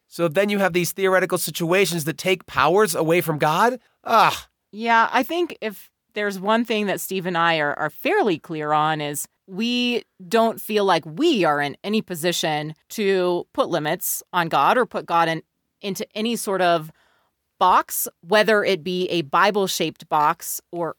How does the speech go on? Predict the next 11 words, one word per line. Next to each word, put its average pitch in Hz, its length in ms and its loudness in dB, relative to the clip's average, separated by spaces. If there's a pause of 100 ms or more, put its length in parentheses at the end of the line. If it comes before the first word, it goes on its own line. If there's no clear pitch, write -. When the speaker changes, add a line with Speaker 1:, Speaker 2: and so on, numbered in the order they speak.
(120)
Speaker 2:
otherwise. 139 720 -2 (320)
Speaker 1:
What 220 240 -2 (120)
I'm 185 160 -2
trying 226 400 0
to 165 80 0
think 151 300 -2
of 98 420 -4
is 151 260 -8
what 160 240 0
is 254 220 -2
there, 170 400 2